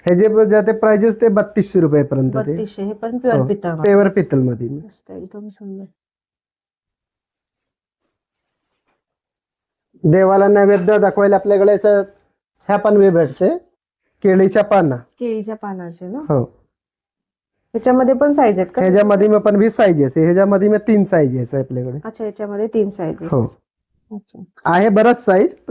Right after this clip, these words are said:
Speaker 1: जे रनिंग आहे, घरगुती लागणार आहे.
Speaker 2: घरगुती लागणार ते तीन
Speaker 1: हो,
Speaker 2: साईज आहे.
Speaker 1: तीन साईजेस अवेलेबल आहे आता.
Speaker 2: हे उदबत्तीचे घर आहेत का?
Speaker 1: हो, दुसरा असा उदबत्तीचे घर आहे.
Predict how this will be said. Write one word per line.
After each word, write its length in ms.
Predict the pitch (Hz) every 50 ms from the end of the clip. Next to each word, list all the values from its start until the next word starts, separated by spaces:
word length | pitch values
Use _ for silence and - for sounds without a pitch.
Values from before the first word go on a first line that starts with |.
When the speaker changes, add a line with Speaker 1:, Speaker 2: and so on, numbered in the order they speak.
| 180 175
Speaker 1:
जे 140 | 202 214
रनिंग 380 | 208 208 202 208 208 226 226 208
आहे, 80 | 214 214
घरगुती 460 | 196 202 190 185 185 185 185 208 196
लागणार 380 | 202 190 190 202 196 190 190
आहे. 80 | 202 -
Speaker 2:
घरगुती 400 | 269 226 202 214 233 - 240 220
लागणार 340 | 214 202 190 190 185 180 185
ते 160 | 190 - 269
तीन 160 | 269 - 285
Speaker 1:
हो, 160 | 262 - 220
Speaker 2:
साईज 240 | 208 214 180 180 170
आहे. 120 | 175 175 -
Speaker 1:
तीन 180 | 233 220 208
साईजेस 380 | 190 - 208 190 175 180 220 240
अवेलेबल 500 | 226 214 196 202 196 196 190 202 208 214
आहे 180 | 196 165 156
आता. 260 | 123 113 _ _ - 120 127 -
Speaker 2:
हे 100 | 311 320
उदबत्तीचे 600 | 302 294 247 233 240 320 - - 320 294 349 339
घर 200 | 285 285 262 208
आहेत 100 | 185 180 _ -
का? 100 | - 415 415 -
Speaker 1:
हो, 180 | 196 190 185 185
दुसरा 300 | 175 196 190 202 214 208
असा 200 | 196 196 214 208
उदबत्तीचे 720 | 202 202 208 185 175 196 196 196 - - 214 - - 202
घर 220 | 185 156 160 156 143
आहे. 160 | 139 143 185